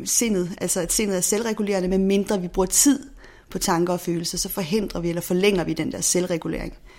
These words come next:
som ellers bare naturligt finder sted. Og det, øh, skabte jo lidt en, øh,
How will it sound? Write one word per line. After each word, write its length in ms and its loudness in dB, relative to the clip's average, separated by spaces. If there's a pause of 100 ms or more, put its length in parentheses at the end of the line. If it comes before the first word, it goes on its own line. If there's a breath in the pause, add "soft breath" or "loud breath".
(320 soft breath)
som 200 -4
ellers 200 0
bare 180 2
naturligt 440 -2
finder 200 -6
sted. 260 -4 (1500 loud breath)
Og 160 -2
det, 280 8
øh, 60 6
skabte 340 4
jo 60 4
lidt 420 4
en, 220 2
øh, 300 6